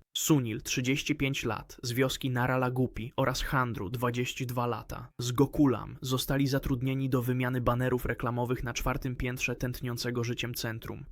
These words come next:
Obaj mieli doświadczenie w takich pracach, wykonując podobne zlecenia w mieście.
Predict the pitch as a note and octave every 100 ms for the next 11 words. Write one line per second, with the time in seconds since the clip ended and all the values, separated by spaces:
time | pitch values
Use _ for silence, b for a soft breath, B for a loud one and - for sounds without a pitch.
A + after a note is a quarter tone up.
0 | - - C3+ B2+ B2+ B2 B2 B2 - B2
1 | - B2 A#2+ - A#2+ B2 - A#2 - A#2
2 | A#2+ B2 B2+ B2 B2 B2 - B2 B2 B2
3 | A#2+ A#2+ A2+ A#2 A2+ A#2 A2+ - - -